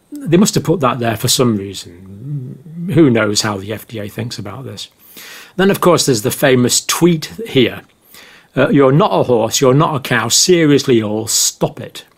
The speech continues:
So some, uh, United States vernacular, I would imagine, there. And again, we've got the horse, just in case there's any ambiguity. So the clear inference there is that this is a medicine for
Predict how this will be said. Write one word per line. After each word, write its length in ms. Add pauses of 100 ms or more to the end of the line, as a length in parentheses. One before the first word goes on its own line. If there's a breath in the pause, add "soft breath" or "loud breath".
(580 loud breath)
So 280
some, 380
uh, 200
United 540
States 840 (120)
vernacular, 840
I 80
would 160
imagine, 480
there. 220 (760 loud breath)
And 120
again, 300
we've 120
got 200
the 60
horse, 280
just 180
in 80
case 240
there's 80
any 200
ambiguity. 760 (920 soft breath)
So 440
the 240
clear 540
inference 520
there 340
is 160
that 220
this 400
is 180
a 40
medicine 440
for 380